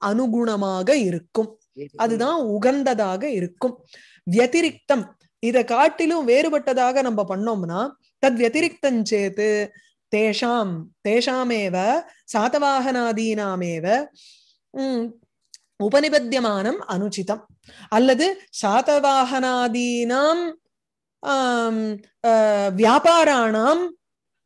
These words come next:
Speaker 1: உபநிபத்தியமானம் அப்படின்னு போட்டுக்கணும். So, தேஷாம்ங்கிற அந்த இடத்துல வந்து அந்த மாதிரி அரசர்களுடைய செயல்கள் இருக்கே, கர்மாக்கள், அந்த கர்மாக்களை, அ, உபநிபத்தியமானம், அதை வந்து நம்ம போட்டோம்னா அது அனுச்சிதம் தான்.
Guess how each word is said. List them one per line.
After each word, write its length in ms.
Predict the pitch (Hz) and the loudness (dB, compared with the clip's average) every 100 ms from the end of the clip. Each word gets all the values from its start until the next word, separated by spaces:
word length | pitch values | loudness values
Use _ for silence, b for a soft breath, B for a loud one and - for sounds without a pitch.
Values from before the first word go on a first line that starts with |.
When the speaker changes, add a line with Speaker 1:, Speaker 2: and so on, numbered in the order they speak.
| 269 | 0
Speaker 1:
உபநிபத்தியமானம் 880 | 294 311 269 226 220 202 185 214 - _ - 208 | 4 4 4 2 2 0 -2 -4 -8 _ -4 0
அப்படின்னு 220 | 202 226 | 0 0
போட்டுக்கணும். 360 | 185 170 160 - _ | -4 -6 -10 -14 _
So, 180 | - 269 | -2 0
தேஷாம்ங்கிற 640 | 240 247 262 277 294 277 | 2 2 0 -2 -2 -2
அந்த 280 | 262 240 233 | 0 0 0
இடத்துல 260 | 233 247 269 | -2 -2 -2
வந்து 380 | 247 262 370 381 B B - | -2 -2 -4 -6 B B -10
அந்த 360 | 214 233 262 | -4 0 2
மாதிரி 320 | 269 294 339 | 2 0 0
அரசர்களுடைய 920 | 294 214 247 302 277 285 269 262 277 320 | -2 0 0 0 0 -2 -2 -2 -2 -2
செயல்கள் 560 | - 226 277 294 277 240 | 0 2 2 0 -2 -2
இருக்கே, 480 | 214 - 180 233 - | -6 -6 -4 -2 0
கர்மாக்கள், 600 | 220 254 247 233 185 262 - b b | -2 0 -2 -2 -4 -4 -6 b b
அந்த 540 | 196 240 302 330 320 | -2 0 0 0 2
கர்மாக்களை, 1200 | 311 269 285 302 294 285 277 262 269 311 359 339 - - | 2 0 0 -2 -4 -4 -2 2 2 2 2 -2 -8 -8
அ, 340 | - 294 254 254 | 2 4 4 4
உபநிபத்தியமானம், 920 | 285 269 254 226 226 214 214 285 381 381 _ | 2 2 0 0 -2 -2 -2 -2 -4 -8 _
அதை 280 | 233 240 302 | -2 2 2
வந்து 260 | 277 285 330 | 0 -2 -2
நம்ம 200 | 277 247 | -2 0
போட்டோம்னா 640 | 233 240 247 226 220 277 415 B B B | 0 0 0 -2 -2 -2 -4 B B B
அது 280 | 262 370 359 - _ 277 | -2 -2 -4 -6 _ -4
அனுச்சிதம் 540 | 294 269 247 196 175 | -2 -2 -4 -4 -6
தான். 400 | 160 190 196 156 | -4 -4 -4 -8